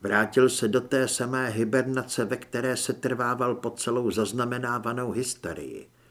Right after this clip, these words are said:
Věděl jsem, že kultisty připravené o magii a nemrtvé bitevní stroje teď čeká peklo na zemi, až se do nich pustí parta rozuřených, po zuby ozbrojených lovců.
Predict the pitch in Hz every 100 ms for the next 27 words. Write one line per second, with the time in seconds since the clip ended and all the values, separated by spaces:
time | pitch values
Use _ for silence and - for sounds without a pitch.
0 | _ - - - - - - 113 123 165
1 | 175 175 180 151 165 165 180 185 175 -
2 | - 120 - - 143 135 143 143 139 135
3 | 135 139 131 143 143 117 110 131 139 -
4 | 139 131 127 - 131 139 139 127 - 127
5 | 135 139 139 135 - - 135 - 127 123
6 | - - 117 135 135 98 98 95 98 98
7 | - - - - - - 123 120 127 -
8 | 127 - - 135 - 131 - 151 139 101
9 | 131 127 131 135 135 131 - 117 123 127
10 | 135 127 - 85 131 131 127 139 - 127
11 | - - - - -